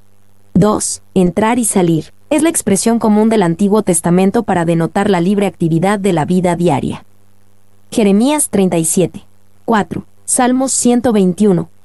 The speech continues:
ocho, Deuteronomio veintiocho, seis. That's E, yo he venido para que tengan vida, y para que la tengan en abundancia. Jesús dijo esto para contrastar sus cuidados pastorales con los de los infieles e ilegítimos líderes.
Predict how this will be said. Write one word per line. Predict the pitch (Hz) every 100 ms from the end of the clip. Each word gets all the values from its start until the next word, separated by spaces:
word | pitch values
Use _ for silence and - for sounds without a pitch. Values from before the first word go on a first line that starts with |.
| -
ocho, | 247 269 269 262
Deuteronomio | 185 175 180 175 170 208 233
veintiocho, | 202 165 160 214 226 - 262 - -
seis. | - 165 - - - - - - - - - - - -
That's | 202 180 160 - - - - - - - - - - - - - - - - - -
E, | 214 254 330 -
yo | 185 277
he | 285
venido | 262 214 214 226
para | 208 170
que | 165
tengan | 160 180 185 202
vida, | 226 202 185 - - -
y | 208
para | 185 170
que | 165
la | 165
tengan | 156 202 202 196
en | 185 170
abundancia. | 165 180 180 180 185 - - - -
Jesús | 285 339 339
dijo | 330 311 269
esto | 240 208 - 240
para | 202 175
contrastar | 175 170 165 - 196
sus | 214 214
cuidados | 185 180 196 202 -
pastorales | 170 - 175 185 196 233
con | - 185
los | 170 165
de | 170
los | 160 -
infieles | 170 - 240 247 262
e | 190
ilegítimos | 170 165 160 - 226 214 190 190
líderes. | 185 170 143 180 - -